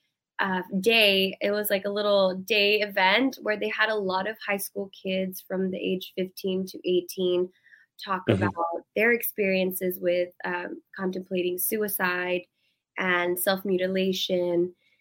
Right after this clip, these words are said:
Speaker 1: And it was very touching because that's when I was going through everything that I went through,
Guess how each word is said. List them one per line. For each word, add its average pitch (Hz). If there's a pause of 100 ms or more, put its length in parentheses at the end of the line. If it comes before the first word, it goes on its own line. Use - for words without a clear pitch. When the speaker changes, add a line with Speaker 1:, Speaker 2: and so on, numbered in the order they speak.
(220)
Speaker 1:
And 226
it 302
was 285
very 226
touching 226 (140)
because 196
that's 214
when 208
I 208
was 226
going 185
through 185
everything 180
that 180
I 185
went 185
through, 175